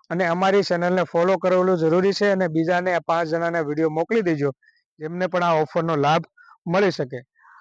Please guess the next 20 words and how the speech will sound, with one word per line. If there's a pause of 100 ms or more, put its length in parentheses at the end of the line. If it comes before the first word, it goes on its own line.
(160)
આ
છવ્વીસ
તારીખ
પછી
આ
ઓફર
નથી
રહેવાની,
એટલા
માટે
છવ્વીસ
તારીખ
પહેલા
બધાએ (380)
ઓફરનો
લાભ
લેવા
માટે
જરૂર
પધારજો